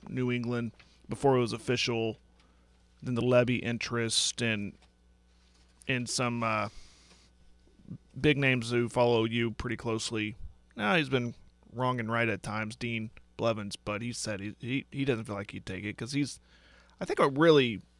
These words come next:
helps out is he's a hometown guy. And he had a good point of he wouldn't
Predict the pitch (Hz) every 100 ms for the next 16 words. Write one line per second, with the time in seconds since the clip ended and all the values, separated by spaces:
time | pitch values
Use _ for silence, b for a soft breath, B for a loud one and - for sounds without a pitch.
0 | _ _ _ _ _ _ _ _ - -
1 | 139 - 135 123 127 120 107 123 120 104
2 | 104 98 95 - _ - - - - 220
3 | 156 147 151 147 147 123 139 - 151 156
4 | 139 117 - 180 196 185 190 156 131